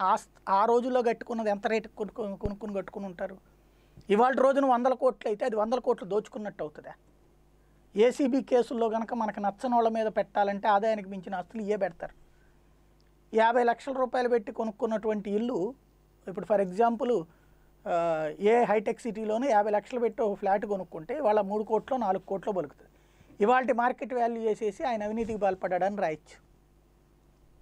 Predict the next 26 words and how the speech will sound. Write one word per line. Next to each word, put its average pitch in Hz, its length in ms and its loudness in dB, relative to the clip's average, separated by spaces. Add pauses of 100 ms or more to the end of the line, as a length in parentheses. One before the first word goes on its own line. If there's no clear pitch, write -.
(260)
అదే 214 180 4
సందర్భంలో 269 480 2
దాన్ని 233 260 2
వా-, 196 80 2
తప్పుగా 220 360 0
వాడుకునేవాడు 247 540 2
కూడా 233 180 2
ఉంటాడు. 190 240 -6
నాలుగు 208 240 -2
కోట్లు 226 260 -4
పెట్టి 208 220 -6
కొని 196 180 -4
యాభై 190 200 4
లక్షల 190 280 -2
రూపాయలకి 180 380 -8
కొన్నానని 170 420 -10
రాసేవాడు 160 360 -6
కూడా 175 180 -8
ఉంటాడు. - 260 -20 (600)
వాడి 240 180 4
బదులు 277 260 4
ఈడు 254 200 4
అన్-, 240 360 -2 (140)
అన్యాయం 220 300 0
అయిపోతుంటాడు 160 580 -8
అనమాట. - 240 -20